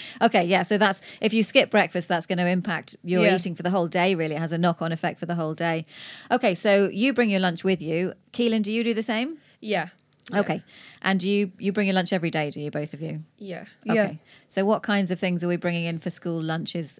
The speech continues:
Speaker 1: Uh, Keelan, if we start with you.
Speaker 3: Um, a brown bread sandwich with ham and cheese, and an apple and an orange, and a flapjack.
Speaker 1: Very good.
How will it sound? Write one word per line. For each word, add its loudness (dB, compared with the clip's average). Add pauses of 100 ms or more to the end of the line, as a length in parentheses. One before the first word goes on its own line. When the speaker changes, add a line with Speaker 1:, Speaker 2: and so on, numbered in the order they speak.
Speaker 1:
Uh, -4
Keelan, -4
if -4
we -4
start -4
with -8
you. -8 (200)
Speaker 3:
Um, 2 (120)
a -2 (300)
brown 2
bread 0
sandwich -4
with -10
ham -8
and -10
cheese, -14 (200)
and -6 (140)
an -2
apple -4
and -2
an -
orange, -6 (100)
and -8
a -8
flapjack. -14 (160)
Speaker 1:
Very -4
good. -2